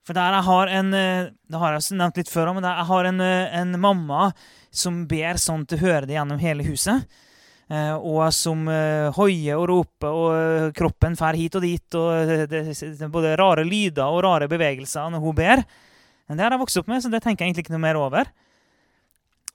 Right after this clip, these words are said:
Og jeg har, jeg har en far som står rett opp og ned og ber.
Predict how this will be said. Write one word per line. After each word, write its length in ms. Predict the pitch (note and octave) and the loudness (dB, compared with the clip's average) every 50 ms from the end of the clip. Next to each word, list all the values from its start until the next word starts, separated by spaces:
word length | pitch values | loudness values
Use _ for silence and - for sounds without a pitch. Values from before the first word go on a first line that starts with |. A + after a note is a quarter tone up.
| _ _ _ | _ _ _
Og 60 | - F3+ | -6 0
jeg 80 | F3+ | 2
har, 100 | G3 G#3 G#3 | 4 4 4
jeg 260 | A3 F3+ F#3 F#3+ F#3+ | 2 0 -2 0 2
har 180 | G3 G3 G3+ | 4 4 4
en 120 | G#3 G#3 G3 | 4 2 2
far 400 | - G3 G#3 A3+ C4+ C#4+ B3 G#3+ - _ _ _ _ | 4 4 4 4 4 2 0 -4 -10 _ _ _ _
som 180 | _ - - B3 | _ -10 -8 -8
står 340 | - - F#3 F#3 F3+ E3 | -4 -2 -2 -2 0 -2
rett 200 | F3 F#3+ - - | -4 -6 -6 -8
opp 120 | E3 D3+ - | -6 -4 -4
og 60 | C3+ | -4
ned 220 | B2+ A#2 A2+ - - - - _ _ _ _ _ | -4 -6 -8 -10 -16 -20 -20 _ _ _ _ _
og 80 | D3 | -6
ber. 220 | C3 C3 A#2+ A2+ | -4 -4 -6 -6